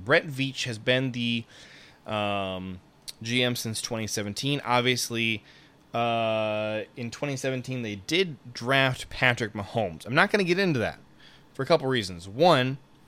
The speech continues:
there are controversial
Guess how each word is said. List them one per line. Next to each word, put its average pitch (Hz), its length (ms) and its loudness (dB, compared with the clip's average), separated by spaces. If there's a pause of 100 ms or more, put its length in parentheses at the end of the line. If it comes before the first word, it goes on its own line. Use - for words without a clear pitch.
(1160)
there 139 560 6
are 120 460 4 (100)
controversial 131 1160 2